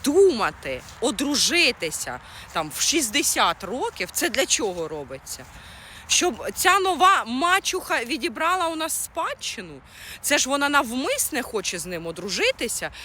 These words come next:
щоб відхапати в нього будинок. Тому що, от розумієте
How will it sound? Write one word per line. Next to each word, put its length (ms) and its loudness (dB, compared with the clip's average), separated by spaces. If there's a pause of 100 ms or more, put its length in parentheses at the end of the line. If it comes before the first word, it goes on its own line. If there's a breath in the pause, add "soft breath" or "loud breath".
(160 loud breath)
щоб 320 0
відхапати 760 0
в 40 -6
нього 260 -6
будинок. 460 -4 (520 loud breath)
Тому 220 -4
що, 380 -4
от 120 -10
розумієте 500 -4